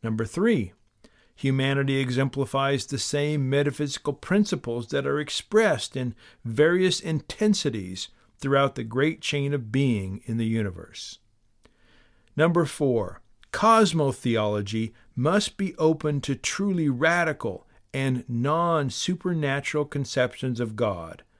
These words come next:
a God grounding and exemplifying the metaphysical conditions of cosmic evolution.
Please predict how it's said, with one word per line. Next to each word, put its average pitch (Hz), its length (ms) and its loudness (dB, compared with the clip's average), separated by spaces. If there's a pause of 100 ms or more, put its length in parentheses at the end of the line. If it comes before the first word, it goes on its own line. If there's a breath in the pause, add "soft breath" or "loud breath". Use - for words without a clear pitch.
(400 soft breath)
a 139 100 4
God 160 520 4
grounding 135 840 4
and 120 160 -2
exemplifying 117 1000 0
the 104 100 -4
metaphysical 147 920 0
conditions 123 720 -2
of - 200 -12
cosmic 131 600 -2
evolution. 110 680 -2